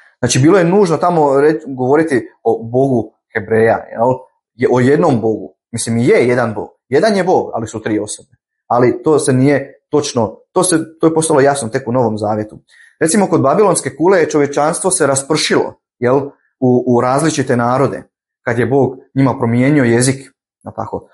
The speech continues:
Onda su postali, ne znam, Egipćani, Mezopotamci, Filistejci, Sidonci i tako dalje. I svako oni, svaka od tih država, su, oni su imali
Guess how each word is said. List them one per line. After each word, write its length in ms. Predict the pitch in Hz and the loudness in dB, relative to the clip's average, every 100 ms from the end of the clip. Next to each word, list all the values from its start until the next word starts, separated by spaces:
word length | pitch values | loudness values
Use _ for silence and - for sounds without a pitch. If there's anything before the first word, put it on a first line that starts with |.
| - | -2
Onda 140 | 139 | 0
su 180 | 135 131 | 0 -2
postali, 360 | 131 131 131 113 | -2 0 0 0
ne 120 | 110 | -2
znam, 120 | 95 - _ _ - | -6 -14 _ _ -8
Egipćani, 640 | 120 131 135 143 135 127 117 | -2 -2 -2 0 2 0 0
Mezopotamci, 920 | 117 113 117 113 - 120 120 120 131 | -2 -2 -2 -4 -2 -2 0 -2 -4
Filistejci, 840 | 117 127 117 - 120 120 120 123 117 | -4 -2 -2 -2 0 2 2 0 -2
Sidonci 560 | 123 110 113 120 - | -2 -2 0 0 -2
i 60 | 110 | -2
tako 220 | 113 120 | -2 -2
dalje. 340 | 147 202 196 - - _ _ _ _ _ _ _ | 0 2 0 -4 -16 _ _ _ _ _ _ _
I 60 | 156 | -4
svako 300 | 226 240 196 | -2 0 2
oni, 220 | 220 240 - _ _ - | 2 0 -2 _ _ -4
svaka 220 | 233 185 | -2 0
od 140 | 160 | -2
tih 180 | - 202 | 0 0
država, 440 | 151 185 214 175 151 | 0 0 0 0 -2
su, 120 | - | -2
oni 140 | 175 | -2
su 120 | 196 180 | 0 0
imali 320 | 208 180 | 2 2